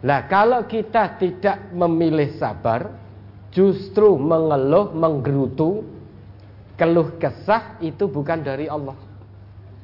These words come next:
Tidak ada. Allah perintahkan ayat keluh kesah itu tidak ada. Nah, kita berkeluh kesah, berarti keluh kesah itu pilihan kita sendiri. Maka saat berkeluh kesah itu,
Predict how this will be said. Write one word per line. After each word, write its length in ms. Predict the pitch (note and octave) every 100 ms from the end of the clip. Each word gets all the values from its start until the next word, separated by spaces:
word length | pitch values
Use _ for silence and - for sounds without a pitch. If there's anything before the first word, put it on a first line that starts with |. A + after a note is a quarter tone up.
| - -
Tidak 280 | D#3 E3+
ada. 320 | E3 F3+ E3+ D#3+ D#3 - - - - - - - -
Allah 280 | C3 D3 D3
perintahkan 880 | D3 C#3 C#3 C#3+ C3 - D3+ D3+ -
ayat 400 | C#3 C#3+ C#3 -
keluh 240 | C#3+ C#3+
kesah 400 | C#3+ C3 - D3
itu 220 | D3+ D3+ F3
tidak 200 | C3 C3+ C#3+
ada. 140 | - - - - - - - - - - - - - - - - - - - - - - -
Nah, 120 | G2+
kita 400 | G#2 G3+ A#3+ A#3+ G#3+
berkeluh 560 | E3+ - E3+ E3+ C#3+
kesah, 560 | C3+ F#2 - E3+ A3+ -
berarti 580 | C#3 A2 E3 F#3+ G#3 -
keluh 280 | D#3+ D3 C3+
kesah 360 | C#3 - B2+ C3+
itu 240 | E3 D3+
pilihan 640 | C#3 B2 A#2+ D3 A#2+ G#2
kita 400 | A#2+ C3 - G#2+
sendiri. 640 | - A#2 A2 B2 B2+ C#3+ D3+ - - - - - - - - - - - - - - - - - - - A#2+
Maka 320 | B2 C3+ A#2+
saat 400 | C#3 B2+ D3 -
berkeluh 540 | A#2+ A2+ B2 A#2 G2+
kesah 400 | - G2+ C3 A2
itu, 420 | C3 F#3+ F#3+ D#3+